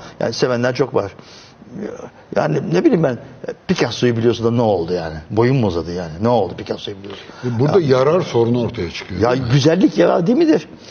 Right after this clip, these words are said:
Speaker 1: Bir, ayrıca bir defa çok felsefi birincisi. Ve de güzel olması yetmez mi? Beni mutlu etmesi, başkasını mutlu etmesi yetmez mi? Yani ni-, ni-, niye illaki iskemle yapalım, soba yapalım, e, ev yapalım, köprü yapalım?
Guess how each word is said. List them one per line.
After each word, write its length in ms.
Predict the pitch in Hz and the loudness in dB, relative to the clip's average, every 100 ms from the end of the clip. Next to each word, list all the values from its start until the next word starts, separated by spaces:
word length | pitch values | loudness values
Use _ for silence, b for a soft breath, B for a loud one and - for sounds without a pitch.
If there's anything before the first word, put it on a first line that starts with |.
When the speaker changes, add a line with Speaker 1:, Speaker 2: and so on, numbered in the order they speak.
| B - | B -6
Speaker 1:
Bir, 160 | - 135 | -2 0
ayrıca 260 | 131 175 196 | 0 2 2
bir 40 | |
defa 160 | 160 156 | 2 0
çok 160 | - | -2
felsefi 540 | - - - 101 104 90 | -2 -2 0 -2 -2 -2
birincisi. 540 | 92 87 92 - 180 - B B B | -2 -4 -6 -2 -2 -4 B B B
Ve 180 | - 165 | 0 2
de 220 | 277 262 - B B - | 4 2 0 B B -8
güzel 500 | 104 123 104 202 226 | 0 2 4 4 4
olması 580 | - 175 170 170 151 | 2 4 4 2 2
yetmez 460 | 147 156 - 202 233 | 2 2 2 0 2
mi? 220 | 220 143 | 2 2
Beni 140 | 147 180 | 4 4
mutlu 280 | 165 165 | 2 2
etmesi, 460 | 170 190 156 - 156 | 0 2 0 2 2
başkasını 380 | 135 - 147 160 | 2 -4 0 0
mutlu 220 | 143 147 | 2 0
etmesi 460 | 151 151 135 151 135 B B | 2 0 2 2 0 B B
yetmez 440 | 135 - - 247 | 0 2 0 0
mi? 220 | 233 185 117 B | 2 0 0 B
Yani 320 | 131 139 131 | -2 0 2
ni-, 260 | 147 143 151 | 2 2 0
ni-, 160 | 151 156 | 2 4
niye 240 | 196 269 | 4 4
illaki 580 | 269 254 254 214 208 165 B - | 4 4 4 2 2 0 B -4
iskemle 400 | 156 - 165 165 | -2 2 2 4
yapalım, 360 | 147 143 147 | 2 2 2
soba 300 | 123 156 143 | 2 0 2
yapalım, 400 | 139 131 135 135 110 B - | 0 2 2 0 -2 B 0
e, 60 | |
ev 380 | 127 123 - 135 | 2 4 2 4
yapalım, 380 | 143 - 127 120 | 2 4 2 2
köprü 300 | 135 104 120 | 0 0 0
yapalım? 340 | 117 113 107 | 2 0 -2